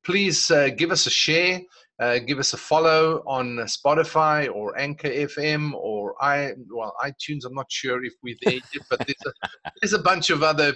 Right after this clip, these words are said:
platforms that we're on. Um, if you're in the Facebook group, Kingdom Leadership Equipping, it is a,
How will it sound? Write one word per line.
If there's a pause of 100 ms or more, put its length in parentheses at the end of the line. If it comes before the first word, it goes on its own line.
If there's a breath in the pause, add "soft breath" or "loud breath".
platforms
that
we're
on. (160)
Um, (320 soft breath)
if
you're
in
the
Facebook
group, (340)
Kingdom
Leadership
Equipping, (520 soft breath)
it
is (140)
a,